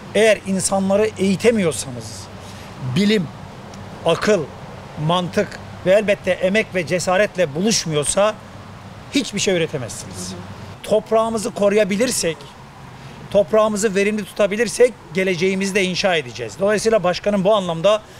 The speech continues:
Speaker 1: çok önemli bir adım attı. Toprağın bütün özelliklerini, bütün birikimlerini burada bilgiye açacak. Bilgiyi çiftçiye verecek. Çocuklara tarımı anlatacak, gıdayı anlatacak.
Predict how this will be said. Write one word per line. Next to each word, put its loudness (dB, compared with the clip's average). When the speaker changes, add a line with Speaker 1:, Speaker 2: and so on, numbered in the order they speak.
Speaker 1:
çok 6
önemli 2
bir 6
adım -2
attı. -10
Toprağın 6
bütün 0
özelliklerini, 0
bütün 0
birikimlerini 2
burada 6
bilgiye 4
açacak. 0
Bilgiyi 2
çiftçiye 4
verecek. 0
Çocuklara 2
tarımı 2
anlatacak, 0
gıdayı 6
anlatacak. 0